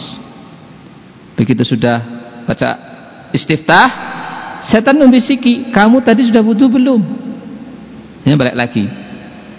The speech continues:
Padahal dia imam sholat, jamaah kacau. Kacau, "Ini ada apa, Pak Imam? Saya tadi ragu." Bayangkan. Wudhu lagi, takbiratul ihram lagi.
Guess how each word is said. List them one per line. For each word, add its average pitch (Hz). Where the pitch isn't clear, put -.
Padahal 269
dia 285
imam 302
sholat, 302
jamaah 131
kacau. 135
Kacau, 247
"Ini 311
ada 240
apa, 269
Pak 226
Imam? 202
Saya 160
tadi 170
ragu." 156
Bayangkan. 101
Wudhu 156
lagi, 135
takbiratul 160
ihram 156
lagi. 135